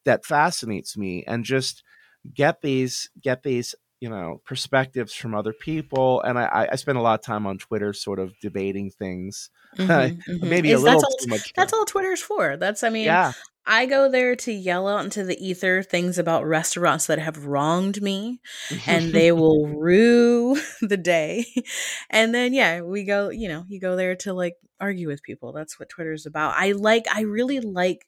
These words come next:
Speaker 2: seeing intelligent arguments on Twitter.
Speaker 1: Yes, and I have made some, I mean, how, how much can you be a close friend with someone on Twitter? Uh,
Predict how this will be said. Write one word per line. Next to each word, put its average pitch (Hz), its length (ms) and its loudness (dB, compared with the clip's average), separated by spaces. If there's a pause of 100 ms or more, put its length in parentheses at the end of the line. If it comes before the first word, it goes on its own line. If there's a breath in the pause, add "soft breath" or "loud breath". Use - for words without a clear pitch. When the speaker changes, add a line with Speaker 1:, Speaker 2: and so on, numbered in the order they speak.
(140)
Speaker 2:
seeing 180 360 -4
intelligent 151 920 -4
arguments - 560 -8
on - 80 -8
Twitter. - 480 -8 (380)
Speaker 1:
Yes, 123 640 -2
and 147 340 0
I 151 220 0
have 147 360 0
made 131 320 -4
some, 120 640 -6 (1080 soft breath)
I 240 60 -4
mean, 233 140 2
how, 202 340 4
how 196 180 2
much 190 300 0
can 175 140 -2
you 165 120 0
be 139 280 2
a 123 140 6
close 131 440 0
friend 131 280 -2
with 120 100 -6
someone 117 440 -4
on 107 280 -4
Twitter? 101 680 -4
Uh, 104 60 -6